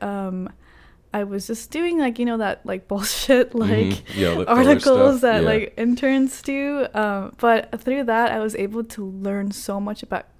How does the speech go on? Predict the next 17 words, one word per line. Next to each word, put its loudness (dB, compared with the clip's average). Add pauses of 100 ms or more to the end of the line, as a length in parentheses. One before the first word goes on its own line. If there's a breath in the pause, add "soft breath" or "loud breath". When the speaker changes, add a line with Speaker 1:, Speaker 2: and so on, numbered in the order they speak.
(220)
Speaker 1:
Dallas -4
culture -6
in -6 (200)
general, -6
like, -8
Speaker 2:
Uh-huh. -8 (240 loud breath)
Speaker 1:
not 2
just -4
music, 0
but -20
food 0
and -4
nightlife. -2
And -8
I -6
got -6
to, -6